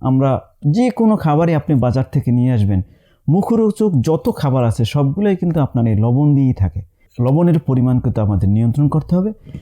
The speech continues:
এবং আমরা যেন সারা দিনে এক টেবিল চামচ লবণের পরিমাণ এর বেশি যেন না খায়।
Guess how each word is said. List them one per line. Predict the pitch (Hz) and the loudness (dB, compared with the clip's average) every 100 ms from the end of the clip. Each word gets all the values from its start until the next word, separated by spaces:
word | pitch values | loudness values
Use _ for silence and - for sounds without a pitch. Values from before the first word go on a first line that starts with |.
| - | -6
এবং | 165 170 165 | -2 0 2
আমরা | 131 143 147 | 2 2 2
যেন | 139 143 | 2 2
সারা | 135 131 131 131 | 0 -2 0 0
দিনে | 120 165 139 82 - _ | 2 2 0 -2 -8 _
এক | 151 160 _ | -6 -6 _
টেবিল | - 135 147 143 | -4 0 2 0
চামচ | 135 123 151 151 - | 0 0 0 -2 -4
লবণের | 113 107 113 113 | -2 0 0 -2
পরিমাণ | 107 110 113 147 190 - _ _ _ | -2 -2 0 0 -2 -6 _ _ _
এর | 147 156 | 0 2
বেশি | 107 117 - 160 | 2 0 0 0
যেন | 110 101 | 0 0
না | 82 95 104 | 2 2 0
খায়। | - 78 | -2 -6